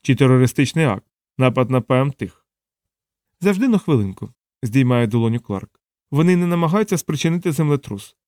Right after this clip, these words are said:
Вони намагаються йому запобігти». Любін киває. «Якщо ти підриваєш ядерний заряд у рифті, то спричиняєш землетрус. Крапка. Настільки той землетрус буде сильним, залежить від умов під час детонації.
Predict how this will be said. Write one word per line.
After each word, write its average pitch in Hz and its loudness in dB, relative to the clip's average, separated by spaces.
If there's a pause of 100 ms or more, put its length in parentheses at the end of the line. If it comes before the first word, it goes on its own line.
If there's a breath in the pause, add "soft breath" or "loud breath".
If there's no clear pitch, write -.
(220)
Вони 143 4
намагаються 151 0
йому 143 2
запобігти». 143 -4 (440)
Любін 135 2
киває. 98 -4 (640)
«Якщо 107 -4
ти 113 0
підриваєш 104 0
ядерний 107 2
заряд 104 0
у 104 2
рифті, - -6 (340)
то - -12
спричиняєш 107 0
землетрус. 107 -4 (160)
Крапка. - -10 (520)
Настільки 113 0
той 107 -2
землетрус 107 -2
буде 104 -2
сильним, 123 -4 (360)
залежить 120 0
від 107 0
умов 107 0
під 107 -6
час 107 -2
детонації. - -6